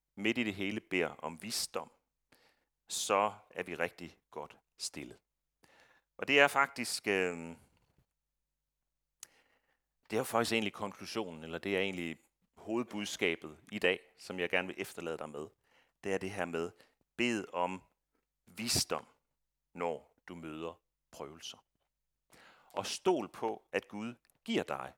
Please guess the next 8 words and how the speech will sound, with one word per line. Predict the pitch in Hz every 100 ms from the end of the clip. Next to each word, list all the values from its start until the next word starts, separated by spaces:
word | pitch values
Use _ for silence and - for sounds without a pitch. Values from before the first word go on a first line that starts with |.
| _ _ _ _ _ _ _ _ _ - _ - - - _ - _ _ _ _ _ _ _
visdom. | - - - 160 - _ _ - - - _ _ _ _ _ _ _ - - -
Stol | - 202 180
på, | - 170
at | 127 110
han | 135 139
giver | - 208 98
dig, | 82 78 82 - - _ _ _ _ _ _ _ _ _ _ _ _ _ _ _ _ _ _ _ _ -
øhm, | 95 90 85 82 80 80